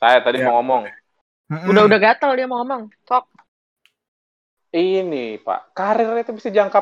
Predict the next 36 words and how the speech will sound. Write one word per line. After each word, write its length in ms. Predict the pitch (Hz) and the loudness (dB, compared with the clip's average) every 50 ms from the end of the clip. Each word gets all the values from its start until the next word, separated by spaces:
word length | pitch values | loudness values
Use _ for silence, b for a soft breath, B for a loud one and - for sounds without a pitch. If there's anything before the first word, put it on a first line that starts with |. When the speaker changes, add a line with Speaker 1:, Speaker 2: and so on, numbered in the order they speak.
| 196 - | 0 0
Speaker 1:
pendek. 560 | 202 208 208 208 190 165 156 - _ _ _ _ _ _ _ _ _ _ _ _ _ _ _ _ | 0 0 -2 -2 -4 -4 -4 -6 _ _ _ _ _ _ _ _ _ _ _ _ _ _ _ _
Bentaran 480 | - - 220 - 233 233 247 247 247 | -6 -2 2 6 6 8 8 6 6
doang, 400 | 254 254 262 277 302 262 160 143 | 6 6 6 6 6 4 2 2
kayak 160 | - 170 185 202 220 | 2 4 4 4 2
tadi 440 | 214 226 233 226 233 233 233 - 247 277 | 0 0 -2 -2 -2 -2 -2 -4 -4 -2
ini, 160 | 277 269 240 | -2 -2 2
kayak 240 | 220 208 214 202 208 214 | 4 4 4 4 2 0
tadi 280 | 202 214 214 214 214 214 208 | 0 -2 -4 -4 -2 2 2
Watts 240 | 208 214 214 - | 2 2 2 0
bilang, 240 | 240 262 240 208 196 190 | -2 0 2 2 4 4
eh, 120 | 214 220 | 4 4
kayak 160 | 214 196 190 202 | 6 4 4 4
tadi 120 | 202 196 - | 2 0 -2
si 120 | - 214 196 - - | -8 -10 -10 -6 0
Pak 160 | - 180 180 165 | 2 2 4 4
Bapak 200 | 226 226 185 180 | 4 2 2 0
bilang, 280 | 180 240 233 202 185 180 185 _ _ _ _ _ _ _ _ 170 | 0 0 -2 -2 -2 -2 -6 _ _ _ _ _ _ _ _ -20
Speaker 2:
Mm-mm. 400 | 147 143 156 143 127 123 120 _ _ _ _ - | -20 -20 -20 -20 -20 -20 -20 _ _ _ _ 2
Speaker 1:
kalau 240 | 180 180 202 247 247 | 4 6 6 6 4
misalnya 400 | 233 220 - 220 196 196 180 165 | 2 2 4 4 6 6 8 6
ada 200 | 165 175 196 240 233 233 | 6 6 6 6 6 6
nih 120 | 226 208 | 4 2
bocil 320 | 165 160 165 165 - 262 240 | 2 2 2 2 2 2 2
yang 120 | 220 196 | 4 4
lebih 200 | 180 165 160 156 | 2 0 2 2
jago 160 | 147 139 139 | 2 2 4
daripada 320 | 139 131 - - 131 131 160 | 2 2 4 4 4 4 4
lu, 200 | 202 202 180 170 - _ | 4 2 0 -2 -4 _
terus 160 | - 165 165 | -6 -6 -2
performa 480 | - - 143 - 156 147 143 139 139 139 | 0 0 0 2 2 2 2 4 2 2
lu 80 | 139 | 2
berkurang, 560 | 131 131 120 127 160 185 190 180 170 160 156 156 _ _ _ _ _ _ _ _ _ _ _ - | 0 -2 -4 -2 0 2 4 4 2 0 -6 -14 _ _ _ _ _ _ _ _ _ _ _ -4
udah 280 | 226 262 - - - | -2 0 0 -2 -2
diganti 400 | - 170 160 208 247 262 233 240 | 0 2 4 4 4 4 4 2
lu 120 | 220 214 190 | 2 2 2
gitu. 200 | 151 123 117 110 | 0 -2 -6 -8